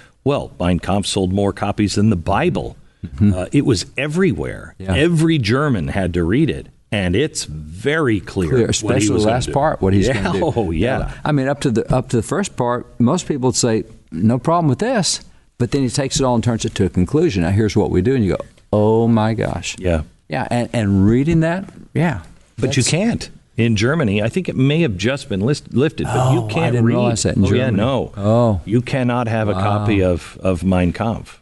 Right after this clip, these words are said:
Speaker 1: Yeah, so, you know,
Speaker 2: Interesting.
Speaker 1: you forget about things like this, which fascinates me, David, that you just,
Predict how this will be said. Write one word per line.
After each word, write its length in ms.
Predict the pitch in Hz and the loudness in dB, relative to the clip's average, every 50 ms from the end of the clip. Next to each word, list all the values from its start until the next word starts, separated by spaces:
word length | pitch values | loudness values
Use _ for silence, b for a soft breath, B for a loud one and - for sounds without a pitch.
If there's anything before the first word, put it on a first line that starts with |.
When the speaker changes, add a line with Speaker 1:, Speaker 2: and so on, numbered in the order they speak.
| _ _ B B B B B B B B B - | _ _ B B B B B B B B B -6
Speaker 1:
Yeah, 320 | 113 113 107 87 71 62 - | -4 -2 -2 -2 -2 -4 -6
so, 400 | - - 107 101 95 92 85 b b b b b b b b b b b b b - | -4 -2 0 0 0 0 -2 b b b b b b b b b b b b b -2
you 120 | - 104 104 | 0 2 2
know, 80 | 107 | 4
Speaker 2:
Interesting. 280 | 101 95 90 82 87 98 | 4 2 2 2 0 0
Speaker 1:
you 120 | 123 123 | 0 0
forget 420 | - - 127 104 98 147 147 135 107 | 0 -2 -2 -2 0 -2 0 0 0
about 260 | 90 101 87 80 - | 0 0 0 -2 -2
things 440 | - - 101 95 101 92 85 - 87 | -2 0 0 2 2 2 0 0 0
like 180 | 82 80 - | 0 -2 -2
this, 300 | - 127 127 107 - - | -2 -2 -2 -2 -2 -2
which 240 | 131 123 - - - - _ _ _ _ _ _ _ | -4 -4 -4 -6 -12 -14 _ _ _ _ _ _ _
fascinates 1000 | _ - - - - - - 214 233 277 247 - - 170 160 165 143 120 - - | _ -20 -20 -20 -10 -6 -4 -2 -2 -2 -2 -2 -2 0 0 0 0 -2 -2 0
me, 140 | 98 123 120 | 0 2 2
David, 460 | 107 104 110 107 101 90 101 123 135 | 2 2 2 2 2 0 0 0 0
that 160 | 135 123 - 127 | -2 0 0 2
you 220 | 117 143 175 190 | 2 2 2 2
just, 360 | 156 - - 90 95 - - | 0 0 0 0 0 0 -2